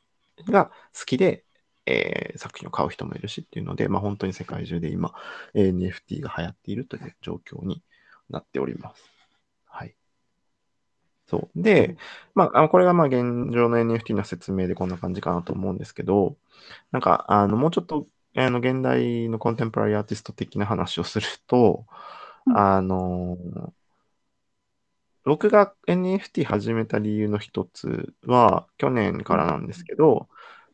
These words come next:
Speaker 3: うん。
Speaker 1: もうちょっと現代アートっていうか、まあ、その、えー、アーティストっていう世界、アートっていう世界が、エヌエフティーにもっと参入するかなと思ったんですよ。
Speaker 3: なるほど。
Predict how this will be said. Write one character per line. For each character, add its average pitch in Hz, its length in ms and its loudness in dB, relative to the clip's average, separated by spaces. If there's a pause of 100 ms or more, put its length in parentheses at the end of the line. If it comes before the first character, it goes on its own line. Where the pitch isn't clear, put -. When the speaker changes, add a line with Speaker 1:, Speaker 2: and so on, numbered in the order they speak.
Speaker 3:
う 170 40 0
ん。 - 0 -
Speaker 1:
も 190 40 4
う 202 40 0
ち - 60 4
ょ - 40 6
っ - 80 -4
と - 100 0
現 151 440 0
代 262 280 -2
ア 269 140 0
ー - 40 0
ト - 140 -10
っ - 20 -12
て - 140 -8
い - 20 -10
う - 40 -10
か、 - 80 -4
ま 98 80 -2
あ、 - 20 -2
そ 92 120 -2
の、 92 340 0 (500)
え 92 640 -2
ー、 - 40 -20
ア 127 220 2
ー - 40 -6 (100)
テ 127 80 -6
ィ 127 40 -2
ス - 100 -20
ト - 80 -20
っ - 20 -20 (100)
て 120 80 -4
い 113 100 0
う 113 40 -2
世 - 140 -10
界、 - 380 -8 (160)
ア 110 120 6
ー 101 80 0
ト - 100 -6
っ - 40 -18
て - 140 -12
い - 40 -2
う - 20 -2
世 - 140 -8
界 - 300 -12 (580)
が、 113 340 4 (520)
エ 120 80 2
ヌ 165 120 4
エ 226 60 4
フ - 160 -8
テ 339 80 2
ィ - 40 6
ー - 20 2
に 98 80 2
も 123 80 2
っ - 40 -14
と 107 100 -2
参 160 360 -4 (120)
入 302 140 -2
す 285 140 -6
る 302 80 -2
か - 120 -4
な - 100 -2
と - 100 -4
思 - 140 -6
っ - 40 -12
た - 180 -6
ん - 240 -12
で - 100 -12
す - 120 -20
よ。 - 80 -20 (920)
Speaker 3:
な 226 160 -2
る 208 80 -14
ほ 202 160 -18
ど。 175 180 -8